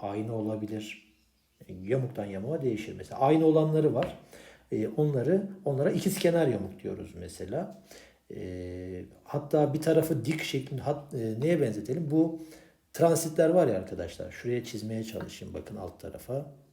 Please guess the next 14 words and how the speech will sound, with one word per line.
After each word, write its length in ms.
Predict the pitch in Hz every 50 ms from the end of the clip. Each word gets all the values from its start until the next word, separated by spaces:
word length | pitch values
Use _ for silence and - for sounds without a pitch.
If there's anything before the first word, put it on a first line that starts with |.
| _ _ _ _
Hani 240 | - 107 107 110 110
şöyle 300 | - - 135 123 117 120
bir 60 | -
tarafı 480 | - 143 135 135 127 - 131 117 110 107
düz, 440 | 120 139 151 - - - - - _ _ _ _ _ _ _ _ _ _ _ _ _ _ _ _ _ _ _ _ _ - - - -
şöyle 540 | 135 123 110 104 95 98 101 113 131 131 - -
ön 220 | 120 117 117 113 107
camı 280 | - 104 92 92 92
olsun 320 | 82 78 73 - - - -
şu 240 | - - - -
da. 280 | 87 90 101 123 139 - - - _ _ _ _ _ _ _ _ - - - - -
Şöyle 240 | 175 170 151 135 127
arabalar 400 | 117 113 107 113 110 110 104 -
var. 220 | 78 73 78